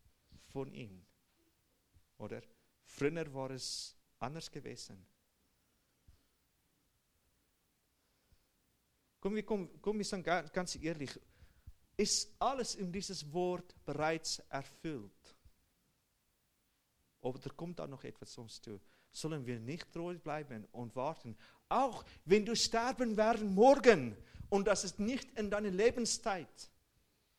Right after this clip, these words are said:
stattgefunden. Das wird kommen. Es wird kommen. Auch wenn du alles davor getan haben, treu gebleibt haben,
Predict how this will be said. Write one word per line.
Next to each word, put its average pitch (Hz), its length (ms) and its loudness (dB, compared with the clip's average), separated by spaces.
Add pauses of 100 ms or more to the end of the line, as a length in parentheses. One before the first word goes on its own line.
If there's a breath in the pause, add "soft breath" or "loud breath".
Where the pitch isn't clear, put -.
(920 soft breath)
stattgefunden. 196 920 -2 (220)
Das 165 300 0
wird 254 320 -4
kommen. 175 420 -10 (1500)
Es 202 340 0
wird 240 360 -6
kommen. 202 480 -12 (760 loud breath)
Auch 262 260 6
wenn 262 120 2
du 262 120 0
alles 302 340 6
davor 262 340 -2
getan 269 440 -4
haben, 208 340 4 (280 loud breath)
treu 339 440 10
gebleibt 247 500 4
haben, 156 340 0